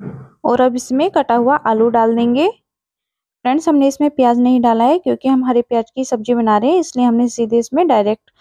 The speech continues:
आलू ही डाले हैं। और यहाँ पर हम आलूओं को भी लगातार चलाते हुए भूनेंगे ताकि आलूओं के ऊपर एक अच्छा सा गोल्डन सा कलर आ जाए और आलू अच्छे से भून जाए। जब आलू अच्छे से भून जाता है तो उसका टेस्ट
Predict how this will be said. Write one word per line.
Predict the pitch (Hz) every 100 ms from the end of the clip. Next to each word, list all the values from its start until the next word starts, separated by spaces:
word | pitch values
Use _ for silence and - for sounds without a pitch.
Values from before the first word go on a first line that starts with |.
| - - -
आलू | 220 220 233
ही | 247
डाले | 226 208
हैं। | 220 269 - _ 359 _ _ _ _ _
और | 240
यहाँ | 247 247 240
पर | 277
हम | 294 311
आलूओं | - 240 247 247
को | 254
भी | 285
लगातार | 294 247 233 262
चलाते | 262 247 226 226
हुए | 240 247
भूनेंगे | 233 220 220 233 359
ताकि | 370 240 254 269
आलूओं | 233 226
के | 226 240
ऊपर | - 311 -
एक | 240
अच्छा | 226 -
सा | 226 285
गोल्डन | 247 226 220 220
सा | 226
कलर | 247 233 220
आ | 214
जाए | 208 226 359 _ - -
और | 254 -
आलू | 226 233
अच्छे | 247 247 233
से | 247 247
भून | 226 220
जाए। | 226 285 403 _ _ 233
जब | 254
आलू | 247 262
अच्छे | 254 254
से | 262
भून | 240 240
जाता | 233 226 233
है | 254
तो | 269
उसका | - 269
टेस्ट | 254 254